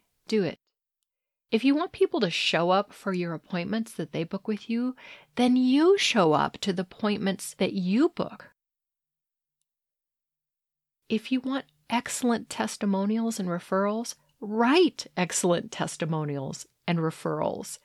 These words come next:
and recommend others to the resources that you have. This is just the tip of the iceberg with what comes around goes around. It is a karmic thing, but rather than thinking of it as a negative, I think of it as a positive.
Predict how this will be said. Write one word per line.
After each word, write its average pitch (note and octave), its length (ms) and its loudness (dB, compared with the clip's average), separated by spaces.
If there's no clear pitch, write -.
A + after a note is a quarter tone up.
and G3 180 0
recommend A#3+ 640 0
others - 640 -2
to F#3+ 80 2
the F3+ 100 4
resources E3+ 560 -2
that - 140 -6
you E3 140 -2
have. - 420 -12
This C4 200 2
is G3+ 100 0
just - 280 0
the - 180 0
tip F3 260 -4
of D3 40 -2
the D3+ 60 2
iceberg D#3 540 0
with D#3 220 -6
what - 180 -6
comes E3 320 -6
around D3 360 -4
goes C#3+ 260 -4
around. C#3+ 380 -10
It A#3+ 120 2
is D#4 200 2
a - 40 -4
karmic F3+ 480 -2
thing, D3+ 460 -4
but G3 120 -2
rather D4+ 300 0
than A3+ 160 -4
thinking F3+ 440 -4
of D#3 120 -2
it C#3+ 100 -2
as C#3+ 140 -2
a C#3+ 80 -4
negative, C#3+ 640 -8
I G3+ 160 4
think G3 280 -2
of F3 140 -6
it D#3 120 -4
as - 180 -8
a C#3 40 -10
positive. C#3 720 -12